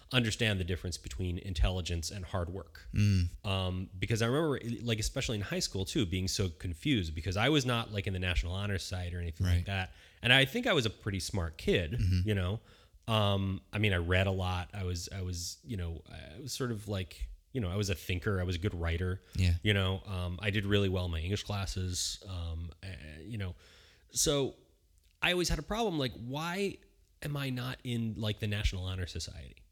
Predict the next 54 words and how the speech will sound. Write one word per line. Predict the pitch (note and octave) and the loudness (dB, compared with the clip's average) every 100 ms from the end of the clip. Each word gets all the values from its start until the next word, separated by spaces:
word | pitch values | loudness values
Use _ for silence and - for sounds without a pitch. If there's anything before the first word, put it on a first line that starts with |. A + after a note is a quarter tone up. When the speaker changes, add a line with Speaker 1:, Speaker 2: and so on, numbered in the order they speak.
| - | -6
Speaker 1:
you | F#2 | -2
know? | F2 G2 - | -2 -2 0
Speaker 2:
Mm-hmm. | G2 | 4
Speaker 1:
Because | F#2 G2 G2+ G2+ F#2+ - - - | 6 6 6 2 -2 -6 -14 -4
these | A2+ A2+ | 2 2
other | F#3 A3+ | 2 2
kids | A#2+ G2 | 0 0
are | D3+ | 0
in | D#3 | 0
the | F#2+ | 0
National | F2+ G2 F2+ | 0 0 -2
Honor | F2 | -4
Society, | - E2+ E2+ E2+ - | -4 -4 -2 -4 -4
and | G2+ G2 - | -4 -6 -8
frankly, | - F#3 - C4 | -12 -8 -4 -4
they | F3+ | -4
don't | F#3+ - | -6 -6
seem | F#3+ | -6
that | C#3 - | -6 -8
bright. | - A#3+ - - - | -10 -8 -8 -12 -4
Speaker 2:
Yeah. | G2 F#2+ F2 - - | 2 4 4 -2 -4
Speaker 1:
You | A2+ | 0
know, | A#2+ E3+ A#2 | 2 0 -2
they | C#3 | -4
didn't | E3 | -2
seem | D3 A#3 | -4 -4
like | F3+ B2+ | -4 -4
really | A#2+ A2+ | 0 8
bright | - D3+ | 10 10
Speaker 2:
<laughs> | |
Speaker 1:
kids. | A3+ F3+ - | 6 0 2
Speaker 2:
But | |
you | A#2+ A#2+ | 4 6
didn't, | A#2+ A2+ | 6 6
you | A2 | 6
didn't | A#2 A#2 - | 6 4 2
put | - G#2+ | 0 2
together, | G#2+ G2+ G#2 | 4 4 4
you're | G#2 G2 | 2 2
like, | F#2+ F#2+ - | 4 2 0
"Why | A2 B2+ F#3+ | -4 -2 -2
are | |
my | E3+ D#3 | -4 0
C's | D3+ - D3 D3 A2 G2 | 4 6 6 2 2 0
not | G#2+ G#2+ - | 0 0 0
getting | A2+ A#2 | 2 4
me | G#2+ | 4
in | G2+ | 4
the | |
National | G#2 F#2+ - - B2 | 4 6 8 8 6
Honor | C3+ B2 A#2+ | 6 4 6
Speaker 1:
Exact-, | B2 - | 6 8
well, | F3 | 8
Speaker 2:
Society?" | E3+ - F3+ A#2 | 8 8 8 8